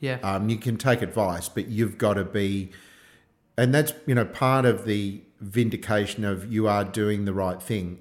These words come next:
Speaker 2: is your belief.
Speaker 1: Yep.
Speaker 2: And, uh, and only you have your belief. And so I think that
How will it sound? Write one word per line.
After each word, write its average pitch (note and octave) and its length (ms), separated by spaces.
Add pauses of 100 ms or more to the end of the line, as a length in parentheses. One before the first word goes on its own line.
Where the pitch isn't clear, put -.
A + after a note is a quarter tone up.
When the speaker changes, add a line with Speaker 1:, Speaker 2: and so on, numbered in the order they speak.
Speaker 2:
is G#2 240
your G#2+ 140
belief. D#2+ 480 (380)
Speaker 1:
Yep. C#3 140 (120)
Speaker 2:
And, G#2+ 160
uh, A2+ 180
and A2+ 160
only A#2+ 300
you G#2+ 600 (160)
have G2 220
your F#2+ 120
belief. - 520 (440)
And G2+ 220
so G#2 160
I G2 40
think G#2+ 320
that F#2+ 300